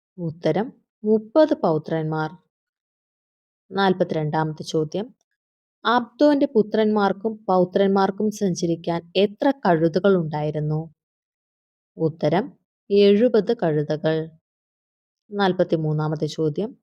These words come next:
അബ്ദോൻ എത്ര വർഷമാണ് ഇസ്രായേലിൽ ന്യായപാലനം നടത്തിയത്? ഉത്തരം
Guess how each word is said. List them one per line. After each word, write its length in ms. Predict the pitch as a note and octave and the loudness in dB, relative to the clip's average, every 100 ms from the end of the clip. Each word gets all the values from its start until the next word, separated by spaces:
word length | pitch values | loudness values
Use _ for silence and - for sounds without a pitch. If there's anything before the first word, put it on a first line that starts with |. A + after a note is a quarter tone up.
| _ _ _ _ - | _ _ _ _ -2
അബ്ദോൻ 640 | A3+ B3+ - - D4+ C#4+ - | 0 0 -2 2 2 0 -2
എത്ര 320 | A3+ A#3+ A#3 | 0 0 2
വർഷമാണ് 840 | F#4+ A#3+ F#3+ - G3+ F#3 E3 E3+ - | 2 2 -2 -6 -6 -4 -4 -6 -6
ഇസ്രായേലിൽ 800 | F#3 E3 F3 F3+ E3+ E3+ F3 - F#3 | -6 -6 -4 -2 0 0 -2 -4 -6
ന്യായപാലനം 720 | E3+ D#3 D#3+ D#3+ E3 E3 F3 | -4 -4 -4 -2 -2 0 -2
നടത്തിയത്? 720 | E3 D3+ D#3 D#3 D3+ D#3+ E3 E3 _ _ _ _ _ _ _ _ _ _ _ _ | -2 -4 -4 -4 -2 -4 -6 -12 _ _ _ _ _ _ _ _ _ _ _ _
ഉത്തരം 600 | F3 E3+ - D3+ A#3+ D4 | -4 -2 -2 -2 -4 -8